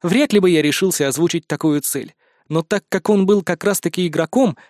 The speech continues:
то прекрасно меня понял. Важно убрать не только Тена Таарока, но и её наследницу, в которую Светлана сможет переселиться. М-да.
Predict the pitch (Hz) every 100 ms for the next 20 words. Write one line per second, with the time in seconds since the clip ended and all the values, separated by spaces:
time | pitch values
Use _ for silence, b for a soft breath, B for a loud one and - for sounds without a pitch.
0 | b 285 226 185 180 185 156 143 135 -
1 | 123 - 170 _ _ _ _ _ _ -
2 | 156 220 233 233 247 247 226 214 254 226
3 | - 240 214 208 196 196 254 240 147 147
4 | 160 170 180 190 202 196 240 226 135 117
5 | - - b - - 151 147 143 143 156
6 | 156 190 147 - 151 147 - 151 135 147
7 | 127 - - - _ _ _ _ _ _
8 | _ _ _ 135 143 135 123 117